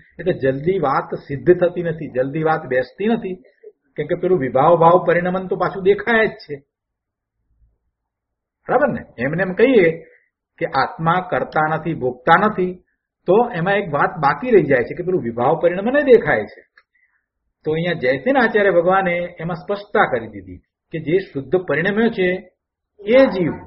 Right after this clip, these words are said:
એના આત્માની વાત કરી દીધી છે. બહુ સરસ રીતે સમજાવ્યું છે. સમજાય છે ને? જો, હવે ફરીથી એટલું વાક્ય આપણે લઈ લઈએ કે "હું એક શુદ્ધ જ્ઞાન સ્વભાવી આત્મા છું, એમ જેને અંતરમાં શુદ્ધ જ્ઞાનમય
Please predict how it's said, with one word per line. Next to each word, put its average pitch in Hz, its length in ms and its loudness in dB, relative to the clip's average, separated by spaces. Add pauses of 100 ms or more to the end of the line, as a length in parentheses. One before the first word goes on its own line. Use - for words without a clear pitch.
(340)
એના 196 160 2
આત્માની 156 440 2
વાત 117 180 -8 (100)
કરી 101 140 -18
દીધી 98 240 -20
છે. - 180 -20 (300)
બહુ 202 100 -2
સરસ 226 440 -6
રીતે 180 240 -4 (600)
સમજાવ્યું 135 440 0
છે. 110 120 -14
સમજાય 180 300 0
છે 240 180 0
ને? - 100 -12 (140)
જો, 135 160 -8
હવે 160 160 -8
ફરીથી 190 260 -2
એટલું 190 200 -2
વાક્ય 180 240 -4
આપણે 175 220 -6 (380)
લઈ 160 120 -6
લઈએ 226 160 -4 (580)
કે 180 260 -4 (340)
"હું 185 540 -4
એક 185 300 2
શુદ્ધ 156 360 -6
જ્ઞાન 139 480 -2
સ્વભાવી 147 580 -2
આત્મા 139 420 -6
છું, 202 460 -8 (480)
એમ 208 320 0
જેને 202 440 -2
અંતરમાં 185 560 -2
શુદ્ધ 156 400 -6
જ્ઞાનમય 180 680 -2